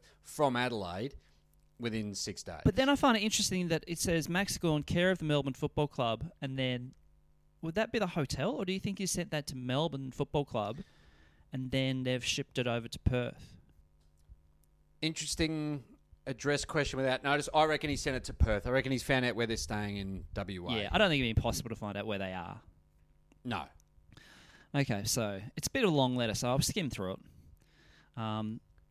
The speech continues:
Speaker 2: "Hello, little boys."
Speaker 1: Oh, it, yeah.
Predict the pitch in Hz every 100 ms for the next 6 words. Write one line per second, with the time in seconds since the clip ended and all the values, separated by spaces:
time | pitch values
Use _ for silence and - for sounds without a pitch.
0 | _ _ - - - 247 202 165 151 123
1 | 131 139 147 226 226 - - - - _
2 | _ _ _ _ _ _ 131 101